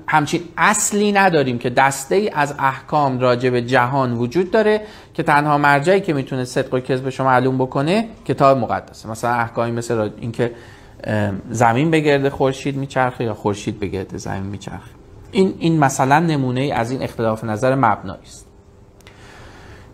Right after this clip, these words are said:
یا اختلاف نظر بین تئیست و آتئیست. خب،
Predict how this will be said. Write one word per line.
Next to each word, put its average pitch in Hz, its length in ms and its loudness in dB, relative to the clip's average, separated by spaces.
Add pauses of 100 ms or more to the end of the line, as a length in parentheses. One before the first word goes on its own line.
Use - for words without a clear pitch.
(120)
یا 226 160 8
اختلاف 170 420 4
نظر 156 320 0
بین 165 240 -2
تئیست 147 580 -4
و 139 40 2
آتئیست. - 760 -2 (2750)
خب، 117 240 0